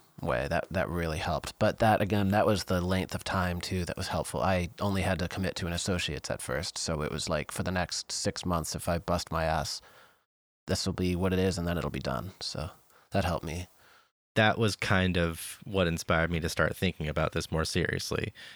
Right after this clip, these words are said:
Speaker 2: is if I can begin this process during a time when I'm not facing the social ramifications of it,
Speaker 1: Yeah.
Speaker 2: then it's gonna be a lot easier for me, ultimately. And so, you know, I don't know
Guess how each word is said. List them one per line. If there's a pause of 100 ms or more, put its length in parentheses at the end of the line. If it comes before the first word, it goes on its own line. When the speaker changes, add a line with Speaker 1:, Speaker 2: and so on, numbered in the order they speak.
(160)
Speaker 2:
is
if
I
can
begin
this
process (360)
during
a
time
when
I'm
not (380)
facing
the
social
ramifications
of
it, (200)
Speaker 1:
Yeah. (340)
Speaker 2:
then
it's
gonna
be
a
lot
easier
for
me, (120)
ultimately. (840)
And
so,
you
know,
I
don't
know